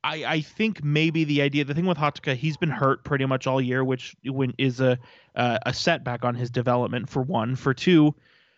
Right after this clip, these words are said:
as much as I like the player, you know, is he going to be, I mean, is he going to be better than Akwatiuk?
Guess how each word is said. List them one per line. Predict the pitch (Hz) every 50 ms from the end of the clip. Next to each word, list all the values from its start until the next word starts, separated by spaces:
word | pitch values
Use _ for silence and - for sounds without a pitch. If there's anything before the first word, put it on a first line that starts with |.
| _ _ _ _ _ _ -
as | 170 165 151 151
much | 170 180 190 196
as | 196 180 180
I | 175 175
like | 160 156 160 165 - -
the | 170 156
player, | - 160 160 156 165 170 175 175 165 - - -
you | 160 156
know, | 143 139 131 - -
is | 147 156 165 156 -
he | - - 170 170 165 165 165 156 143 131
going | 143 139 139 147 147 147 151 143
to | - 147 135
be, | 123 135 139 139 143 143 143 143 - _ _ - - _ _ _ _
I | - 156
mean, | 160 160 156
is | 165 165
he | - 175 151
going | 160 165 165 160
to | - 170
be | 165 160
better | 139 147 147 160 170 160
than | 160 151
Akwatiuk? | 117 131 143 147 - 175 160 - - 170 175 175